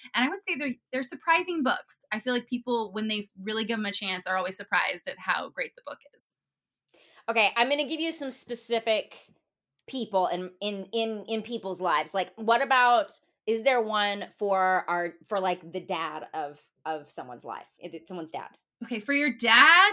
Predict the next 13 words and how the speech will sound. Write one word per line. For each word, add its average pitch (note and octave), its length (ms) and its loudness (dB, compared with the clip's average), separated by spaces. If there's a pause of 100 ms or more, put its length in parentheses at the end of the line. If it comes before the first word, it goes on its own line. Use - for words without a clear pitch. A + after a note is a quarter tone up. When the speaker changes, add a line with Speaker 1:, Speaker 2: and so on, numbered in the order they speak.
(160)
Speaker 1:
you C#4 120 0
should B3+ 220 -4
probably D4+ 680 4
give C4 280 4
him B3 500 2 (120)
the A3 180 0
Jennifer A3 440 -4
Lopez F#3+ 560 0
memoir E3+ 560 -8
'cause G3+ 160 -6
it's G3+ 140 -4
mostly G3+ 500 0
photos. E3 500 -8